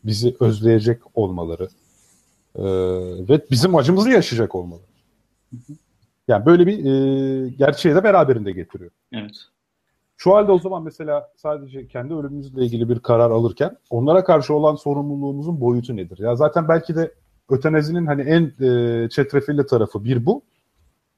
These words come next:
Speaker 1: Bir de zaten onu da az sonra tartışalım. Hani bu kararı alan kişinin akıl sağlığında nasıl emin olabiliriz? Bir de ikincisi.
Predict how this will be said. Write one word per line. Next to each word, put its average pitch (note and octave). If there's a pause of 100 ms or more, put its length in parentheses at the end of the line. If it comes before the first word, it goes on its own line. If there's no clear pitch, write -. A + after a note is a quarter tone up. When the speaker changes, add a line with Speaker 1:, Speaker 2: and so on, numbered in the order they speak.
(120)
Speaker 1:
Bir D#3
de D#3+
zaten D#3+
onu D3
da C3
az A#2
sonra G2
tartışalım. C3+
Hani A#2+
bu G3+
kararı F#3
alan D3+
kişinin G3
akıl F3+
sağlığında D#3
nasıl D#3+
emin A#2+
olabiliriz? F#2+
Bir D3+
de F#3
ikincisi. B2